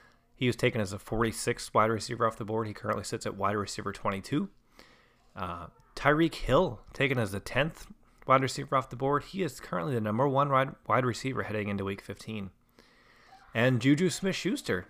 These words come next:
taken as the twentieth wide receiver off the board. He currently sits at wide receiver seven.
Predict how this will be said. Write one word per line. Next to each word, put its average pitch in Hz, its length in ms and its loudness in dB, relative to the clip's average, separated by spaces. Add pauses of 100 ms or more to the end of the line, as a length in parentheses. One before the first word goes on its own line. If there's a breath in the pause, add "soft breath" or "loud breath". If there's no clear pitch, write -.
taken 151 240 2
as 120 140 0
the 113 100 -4
twentieth 160 600 0
wide 139 220 2
receiver 139 400 2
off 135 160 4
the 151 60 -2
board. 147 320 -2 (580 loud breath)
He - 80 -20
currently 147 300 6
sits 131 260 -2
at 127 100 -2
wide 110 260 4
receiver 120 460 -2
seven. 107 520 -4